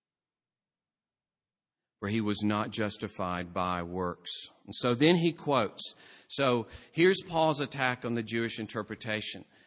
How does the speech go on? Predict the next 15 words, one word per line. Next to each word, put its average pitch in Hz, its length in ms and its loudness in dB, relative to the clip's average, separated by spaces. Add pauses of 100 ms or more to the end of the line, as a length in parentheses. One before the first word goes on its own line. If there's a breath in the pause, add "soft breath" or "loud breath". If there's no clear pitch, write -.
He's 165 220 0
basically 208 840 0 (180 loud breath)
just 151 300 0
looking 190 460 0
at 185 160 -2
the 139 80 -6
text 135 680 -4
and 117 260 -4
te-, 151 240 -8
and 123 160 -4
asking, 135 560 -2 (280)
"What 131 420 -2
does 170 220 -4
it 175 200 -8
say? 196 680 -8